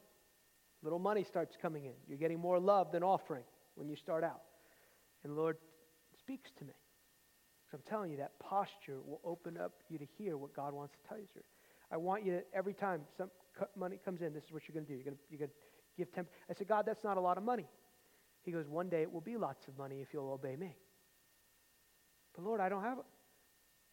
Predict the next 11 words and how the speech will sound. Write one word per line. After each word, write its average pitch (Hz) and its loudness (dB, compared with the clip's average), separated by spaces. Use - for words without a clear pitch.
"Are 147 -6
you 143 -8
gonna 143 -4
do 143 -6
what 139 -2
I 139 0
asked 135 -6
you 151 -12
to 151 -10
do?" 240 -8
"Yes, 143 -10